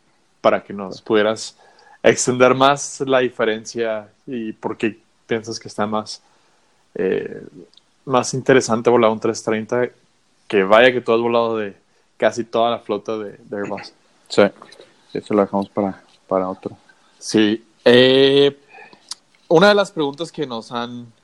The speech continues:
Speaker 1: lle-, hecho llegar es acerca de la preparación que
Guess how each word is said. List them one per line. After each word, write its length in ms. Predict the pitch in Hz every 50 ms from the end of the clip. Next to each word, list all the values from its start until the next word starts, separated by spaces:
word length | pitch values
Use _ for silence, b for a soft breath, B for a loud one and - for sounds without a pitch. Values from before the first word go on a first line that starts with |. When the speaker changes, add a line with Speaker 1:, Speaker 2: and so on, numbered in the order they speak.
| _ _ _ -
Speaker 1:
lle-, 280 | - - 127 127 123 120
hecho 340 | 131 123 120 - 139 131
llegar 420 | 127 117 104 98 98 98 104 110 _ b b b b b b b b _
es 540 | 110 110 110 113 113 120 120 - - - _ _
acerca 960 | - 123 123 - - 131 123 120 117 - - 127 123 123 123 123 123 - - _ _ _
de 240 | 120 120 120 107
la 180 | 104 104 104 -
preparación 1000 | _ 113 107 - _ - 107 104 104 101 - - - - 117 117 117 123 127 127 _ _ _
que 240 | _ 131 113 104 -